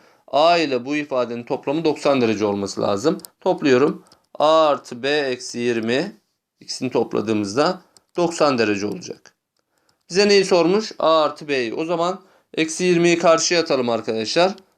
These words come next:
A artı B yalnız kaldı. Doksanın yanına eksi yirmi artı olarak geçtiği için doksan artı yirmiden yüz on derece olarak bulunmuş oldu.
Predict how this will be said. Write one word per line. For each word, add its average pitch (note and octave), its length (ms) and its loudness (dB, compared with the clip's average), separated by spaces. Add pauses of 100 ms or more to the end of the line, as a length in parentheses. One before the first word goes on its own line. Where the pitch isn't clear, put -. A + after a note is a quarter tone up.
(220)
A E3 260 4
artı D3 320 0
B C#3+ 60 0
yalnız C#3 460 0
kaldı. D#3 460 0 (500)
Doksanın F3+ 420 2
yanına E3 240 4
eksi D3+ 240 0
yirmi D3 160 2
artı C#3+ 320 2
olarak B2 300 2
geçtiği A#2+ 280 -2
için A2+ 220 -6
doksan D3+ 320 2
artı B2 320 2
yirmiden A#2+ 480 0 (400)
yüz E3+ 180 -6
on D3 240 2
derece G#2+ 280 0
olarak B2 500 0
bulunmuş B2+ 540 -2
oldu. B2+ 560 2